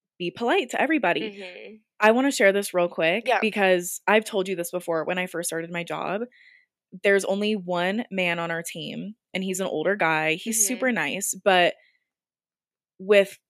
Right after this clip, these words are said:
Speaker 1: guests who come in, he's very just short and not very customer service oriented.
Speaker 2: Mm-hmm.
Speaker 1: Meanwhile, all of us women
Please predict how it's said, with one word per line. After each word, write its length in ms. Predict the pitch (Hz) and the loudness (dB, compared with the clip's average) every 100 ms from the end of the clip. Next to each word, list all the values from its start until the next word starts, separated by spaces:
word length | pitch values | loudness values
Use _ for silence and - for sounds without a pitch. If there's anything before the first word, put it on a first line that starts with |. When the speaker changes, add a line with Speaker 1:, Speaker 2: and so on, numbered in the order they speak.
| _ _ _ _ _ _ _ - 190 | _ _ _ _ _ _ _ -8 2
Speaker 1:
guests 360 | 160 196 - | 2 2 0
who 140 | 240 202 | -2 -4
come 220 | 208 185 | -2 -2
in, 400 | 151 180 247 294 _ _ _ _ _ _ | -2 -2 -4 -6 _ _ _ _ _ _
he's 320 | - 254 220 | -6 -2 2
very 280 | 196 190 254 | 4 4 2
just 260 | 302 320 - | -2 -4 -2
short 560 | - 185 147 185 202 _ | -2 0 2 0 -2 _
and 440 | 196 185 175 170 - _ - | 0 2 0 -4 -10 _ -10
not 260 | 190 175 165 | -4 -2 2
very 160 | 180 | 2
customer 340 | 175 175 180 165 | 2 -4 -6 -6
service 440 | - 151 120 - | -4 -4 -4 -4
oriented. 580 | 165 127 90 - - - | -2 -2 -4 -8 -8 -8
Speaker 2:
Mm-hmm. 300 | 214 208 175 | -12 -14 -6
Speaker 1:
Meanwhile, 440 | 208 208 190 185 - | -2 4 6 4 6
all 200 | 185 196 | 6 6
of 100 | 202 | 6
us 220 | 196 190 | 4 2
women 480 | 170 160 156 175 208 | -2 -2 -2 -2 -2